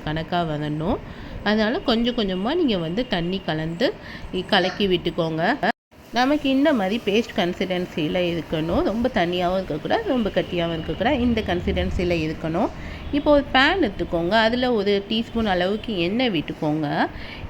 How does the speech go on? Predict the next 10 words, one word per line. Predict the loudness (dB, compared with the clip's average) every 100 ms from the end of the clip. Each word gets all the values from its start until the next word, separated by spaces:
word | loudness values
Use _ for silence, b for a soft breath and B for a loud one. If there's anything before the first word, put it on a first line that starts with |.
| 2
எண்ணெய் | 2 2 2
கொஞ்சம் | 2 2 0
சூடாகி | 2 4 4 2 -2
வந்தோன்னே | -2 -2 0 2 0 -2 _ _ -4
ஒரு | -2 0 0
பெரிய | 2 2 2
வெங்காயத்தை | 2 2 -2 -2 0
பொடிசா | 2 2 2 2 2
நறுக்கி | 0 -2 -2
வச்சிருக்கேன். | -2 -4 -6 -4 -2 -2